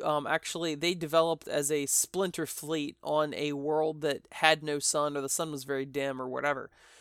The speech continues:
So the reason why I picked their color schemes is that if you th-, picture, let's say, a Carnifex, the skin of the Carnifex is a lot of what you're gonna see if it's coming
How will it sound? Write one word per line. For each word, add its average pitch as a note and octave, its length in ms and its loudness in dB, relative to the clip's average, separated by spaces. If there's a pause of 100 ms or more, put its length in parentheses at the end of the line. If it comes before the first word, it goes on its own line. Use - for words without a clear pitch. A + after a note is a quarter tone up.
(140)
So E3+ 380 2
the D3+ 160 -6
reason A3+ 400 0
why F3 360 2
I D3 80 2
picked - 340 -6
their D3 120 0
color E3+ 420 2
schemes C#3 720 -6
is C#3+ 260 0
that C#3+ 300 2
if C#3+ 200 -6
you A3+ 600 -4 (300)
th-, - 240 -6
picture, G#3+ 500 2
let's F3+ 180 2
say, E3+ 120 4
a D3 40 4
Carnifex, - 680 -2 (520)
the D#3+ 480 4
skin B3+ 640 6
of G3+ 140 -4
the F3+ 80 0
Carnifex E3 800 2
is C#3 140 -4
a D#3 60 0
lot D3+ 240 6
of D3+ 80 0
what D3+ 180 -4
you're D3 80 -6
gonna D3+ 160 -4
see D#3+ 220 2
if D3 160 -2
it's - 120 -4
coming C#3+ 340 -4